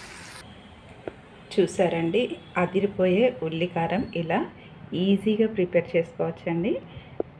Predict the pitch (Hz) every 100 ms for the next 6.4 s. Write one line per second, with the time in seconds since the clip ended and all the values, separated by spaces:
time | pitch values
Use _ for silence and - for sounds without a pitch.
0 | 185 185 196 196 202 208 185 175 170 185
1 | - 226 220 175 196 180 165 170 170 170
2 | 175 165 180 170 156 196 330 - - -
3 | - 160 156 180 175 165 170 202 262 175
4 | 170 160 160 - 175 170 175 160 170 208
5 | 403 - - - - - - 185 180 180
6 | 170 - 175 220